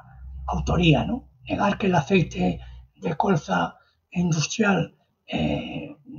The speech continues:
refinado y re-, y reconducido a, al consumo humano era el causante de la, de la epidemia, ¿no?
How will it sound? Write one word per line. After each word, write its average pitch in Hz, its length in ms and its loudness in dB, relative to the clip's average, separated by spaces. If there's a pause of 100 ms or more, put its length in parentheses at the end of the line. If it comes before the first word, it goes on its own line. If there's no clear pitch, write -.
(120)
refinado 165 640 4
y 151 40 6
re-, 139 180 -2
y 151 100 -4
reconducido - 680 0
a, - 180 0 (240)
al - 160 -4
consumo 185 500 4
humano 190 420 4 (340)
era 190 200 4
el 147 60 -2
causante - 500 0
de - 100 -2
la, - 400 -4 (420)
de - 100 -6
la - 80 0
epidemia, 170 520 2
¿no? - 180 -8